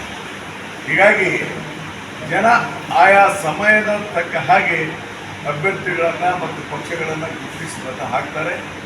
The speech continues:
ಒಟ್ಟಾರೆ ಅಭಿವೃದ್ಧಿಗಾಗಿ ಜನ ಮನ್ನಣೆ ಕೊಡ್ತಾರೆ.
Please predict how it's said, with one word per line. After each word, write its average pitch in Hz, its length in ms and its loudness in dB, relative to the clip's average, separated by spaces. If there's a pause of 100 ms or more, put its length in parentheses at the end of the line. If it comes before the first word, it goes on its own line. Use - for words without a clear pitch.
ಒಟ್ಟಾರೆ - 640 6 (120)
ಅಭಿವೃದ್ಧಿಗಾಗಿ 196 760 -2
ಜನ 170 120 -2
ಮನ್ನಣೆ 160 520 -4
ಕೊಡ್ತಾರೆ. 151 520 -4